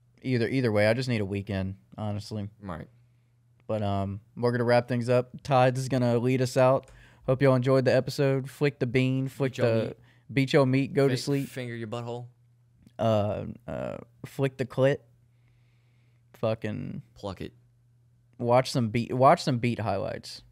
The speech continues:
Speaker 1: And
Speaker 2: Yeah.
Speaker 1: that, that's what I want everybody to do. Go to, go on YouTube, type in Howard Stern, Beetlejuice, best moments. And if you see him in a Steelers jersey, you know you're about to see some fucking gold.
Speaker 2: <laughs>
Speaker 1: You're about to see one of the best fucking performances you'll ever see in your life. You fucking faggot.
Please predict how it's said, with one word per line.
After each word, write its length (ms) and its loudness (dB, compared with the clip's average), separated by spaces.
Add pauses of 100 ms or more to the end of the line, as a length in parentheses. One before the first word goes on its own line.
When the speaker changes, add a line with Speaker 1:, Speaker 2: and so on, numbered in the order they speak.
(320)
Speaker 1:
And 100 -4
Speaker 2:
Yeah. 60 -4
Speaker 1:
that, 140 0
that's 200 2
what 120 4
I 20 6
want 180 2
everybody 320 -2
to 60 -8
do. 280 -8 (120)
Go 160 4
to, 100 0
go 220 4
on 100 2
YouTube, 440 0 (260)
type 260 2
in 80 4
Howard 320 2
Stern, 340 0
Beetlejuice, 680 -4
best 280 0
moments. 580 -2 (420)
And 160 0
if 100 -2
you 140 -2
see 240 -2
him 240 2
in 80 -2
a 40 -2
Steelers 480 -2
jersey, 380 0
you 180 -2
know 180 2
you're 140 0
about 240 -2
to 60 -12
see 220 -6
some 160 -12
fucking 400 -6
gold. 540 -2
Speaker 2:
<laughs> 440 -20
Speaker 1:
You're 80 -4
about 160 4
to 60 -8
see 140 -4
one 120 0
of 40 -2
the 80 -2
best 340 2
fucking 260 -2
performances 760 -4
you'll 160 -2
ever 180 0
see 200 -8
in 60 -6
your 100 -4
life. 280 -4 (720)
You 80 -14
fucking 340 -2
faggot. 440 2